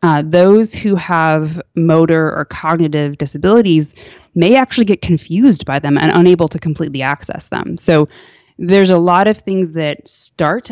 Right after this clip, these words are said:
as accessible and then we make changes and they become unaccessible. I have done some research on various themes. I believe Debut, which is the standard,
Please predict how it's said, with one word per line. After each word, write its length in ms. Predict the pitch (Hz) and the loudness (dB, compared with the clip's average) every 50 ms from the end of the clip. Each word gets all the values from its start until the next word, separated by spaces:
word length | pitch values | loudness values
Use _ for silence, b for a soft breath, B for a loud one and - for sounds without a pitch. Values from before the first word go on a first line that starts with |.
| - _ | -12 _
as 200 | 226 233 233 226 | -8 -6 -6 -6
accessible 680 | 240 233 - - 240 226 220 - 247 226 240 254 247 - - | -6 -8 -6 -6 -6 -6 -4 -4 -4 -2 0 0 0 0 0
and 160 | - 175 175 170 | 0 0 2 2
then 180 | 165 165 160 | 2 2 2
we 140 | 156 160 156 | 2 2 2
make 320 | 160 165 160 - - _ - | 2 2 0 0 -2 _ -10
changes 840 | - - - 196 190 185 185 165 156 151 139 135 143 151 - - - - | -8 -2 0 2 4 6 4 4 4 2 0 -2 -4 -6 -10 -10 -8 -4
and 180 | 156 151 147 | -2 -2 0
they 80 | 147 147 | 0 0
become 420 | 143 151 147 - - 156 143 147 - - | -2 -4 -4 -2 0 0 0 0 0 0
unaccessible. 800 | 185 180 156 - - - - - - - - - - - 180 175 b b b b b b b _ - | 2 2 2 0 -2 -6 -12 -12 -10 -12 -12 -10 -10 -10 -10 -10 b b b b b b b _ -2
I 80 | 170 | 0
have 680 | 175 170 - - 208 208 214 220 233 240 220 208 - - - _ _ _ _ - | 0 -2 -2 -2 0 2 2 2 2 2 0 -4 -10 -18 -20 _ _ _ _ 0
done 240 | 208 190 190 190 | 0 2 2 0
some 340 | 185 - - 185 175 180 185 | -2 -2 -2 0 0 0 0
research 500 | 180 180 175 - - 185 180 170 - - - - - | -2 -4 -4 -4 -4 -4 -4 -4 -6 -10 -10 -4 -2
on 480 | 170 165 160 160 160 160 160 160 165 - | 0 0 0 0 0 0 -2 -2 -4 -2
various 520 | 165 170 165 160 160 160 160 160 156 - | -2 0 2 2 2 2 0 0 -2 -4
themes. 600 | - _ - 151 156 151 151 151 151 151 156 - - - - | -10 _ 0 2 2 4 4 4 4 2 0 -2 -4 -4 -2
I 100 | 165 165 | -2 -2
believe 500 | 160 - 170 165 160 180 185 202 190 - | 0 2 2 2 2 2 0 0 0 2
Debut, 480 | - 170 165 160 170 165 165 165 165 | 2 2 2 2 2 2 4 4 4
which 220 | 156 156 151 - - | 4 2 2 0 -2
is 160 | 151 147 - | -2 -4 -4
the 80 | - 151 | -8 -14
standard, 640 | - - - 151 151 151 156 156 156 151 151 147 | -10 -6 -2 0 2 2 2 2 2 0 -2 -4